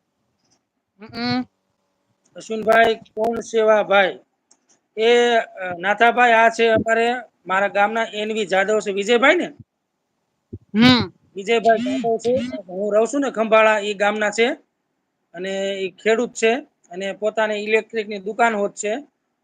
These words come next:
Speaker 2: અને બસ આ ગાયું રાખે છે, ખેતી કરે છે. અને ત્રણ ભાઈ છે, રામ, લક્ષ્મણ ને ભરત.
Speaker 1: હા, એમાં કાંઈ ઘટે નહીં હો.
Speaker 2: હા,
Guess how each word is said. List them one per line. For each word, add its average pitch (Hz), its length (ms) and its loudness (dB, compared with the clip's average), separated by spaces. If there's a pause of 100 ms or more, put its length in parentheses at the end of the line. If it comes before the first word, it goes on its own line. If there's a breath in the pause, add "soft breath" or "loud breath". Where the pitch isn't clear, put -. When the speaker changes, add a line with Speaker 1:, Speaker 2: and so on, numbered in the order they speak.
(380)
Speaker 2:
અને 185 180 -12 (260)
બસ 202 280 2
આ 190 140 -4
ગાયું 202 320 2
રાખે 208 280 2
છે, 208 160 -4 (140)
ખેતી 208 420 -6
કરે 202 260 0
છે. 202 180 -4 (720)
અને 185 160 -10
ત્રણ 226 320 2
ભાઈ 202 280 4
છે, 220 240 -2
રામ, 190 380 0
લક્ષ્મણ 202 580 -4
ને 190 240 -10
ભરત. 185 360 0 (2250)
Speaker 1:
હા, 185 180 -2
એમાં 220 280 2
કાંઈ 262 220 0
ઘટે 262 200 -4
નહીં 247 220 -4
હો. 302 140 -2
Speaker 2:
હા, 143 220 -16